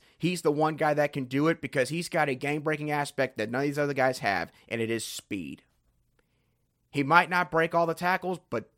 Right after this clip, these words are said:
doggone it, he can outrun the majority of the defenders that they face. So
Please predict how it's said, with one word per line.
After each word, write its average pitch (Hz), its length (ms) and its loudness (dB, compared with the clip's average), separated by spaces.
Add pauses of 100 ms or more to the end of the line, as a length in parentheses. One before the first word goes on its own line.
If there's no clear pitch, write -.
doggone 156 480 2
it, 160 100 -6
he 147 100 -4
can 107 120 -4
outrun 156 500 2
the 147 60 -2
majority 110 400 -4
of 110 60 -6
the 110 60 -4
defenders 110 440 -6
that 104 160 -8
they 104 100 -2
face. 104 500 -2 (2250)
So 127 560 4